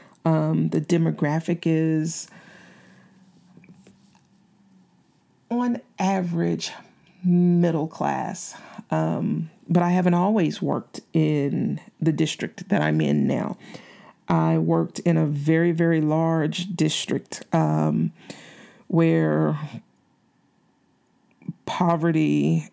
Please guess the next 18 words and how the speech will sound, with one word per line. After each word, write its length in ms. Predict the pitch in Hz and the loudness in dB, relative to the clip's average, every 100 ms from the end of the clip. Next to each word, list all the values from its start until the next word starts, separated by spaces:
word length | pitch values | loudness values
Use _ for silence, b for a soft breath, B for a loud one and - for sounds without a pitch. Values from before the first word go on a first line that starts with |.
| - | 0
low 480 | 156 156 165 165 - | 2 4 4 2 2
income 840 | 156 156 - 151 147 156 - - - - | 0 0 0 0 0 0 -2 -6 -8 -2
was 400 | 160 156 156 156 | 2 2 0 -2
very 400 | 147 160 151 156 | 0 2 2 0
commonplace. 1040 | - 151 151 143 160 - 73 71 170 - - | -2 -2 0 -2 -2 0 0 0 -4 -8 -2
And 580 | 156 156 - 147 147 - B B B B B B _ _ _ _ - | 0 2 2 0 0 -4 B B B B B B _ _ _ _ -2
with 440 | 160 156 185 185 - | 2 2 2 -2 -2
that, 600 | 151 147 139 139 - - - | 0 2 0 -2 -4 -12 -2
unfortunately, 1080 | 156 151 - 165 170 - 151 151 147 147 143 | 0 0 0 0 0 0 -2 0 0 0 0
there 220 | 156 147 | 0 2
was, 480 | 151 151 147 - - | 2 0 -2 -4 -4
um, 600 | 143 143 143 156 - 156 - _ _ _ b b b b b b b - | -2 0 0 0 -2 -4 -8 _ _ _ b b b b b b b -2
oftentimes 920 | 160 165 175 160 156 151 147 170 - | -2 0 -2 -2 -2 -2 0 -2 -2
lack 520 | 156 147 151 151 156 | -2 0 0 0 -2
of 120 | 156 | -2
a 60 | 156 | -2
male 320 | 147 143 139 | 0 0 -2
presence 840 | - - 147 - 143 - - - | -4 -2 -2 0 -4 -4 -10 -12